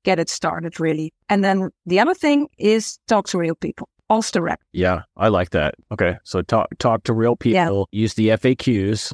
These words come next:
Speaker 2: like you'd
Speaker 1: Yeah.
Speaker 2: mentioned.
Speaker 1: If
Speaker 2: Myth
Speaker 1: you have
Speaker 2: busting. Go ahead.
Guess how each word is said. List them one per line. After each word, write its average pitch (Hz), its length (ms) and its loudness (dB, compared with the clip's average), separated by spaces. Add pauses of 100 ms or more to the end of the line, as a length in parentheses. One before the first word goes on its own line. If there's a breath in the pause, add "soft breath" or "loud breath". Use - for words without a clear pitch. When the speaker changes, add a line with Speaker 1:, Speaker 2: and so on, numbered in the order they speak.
(140)
Speaker 2:
like 87 180 -4
you'd 104 120 0
Speaker 1:
Yeah. 104 100 2
Speaker 2:
mentioned. 95 540 -2 (160)
Speaker 1:
If - 80 -2
Speaker 2:
Myth - 80 4
Speaker 1:
you 131 60 4
have 170 120 -12
Speaker 2:
busting. 104 560 0 (160)
Go 107 80 0
ahead. 107 240 0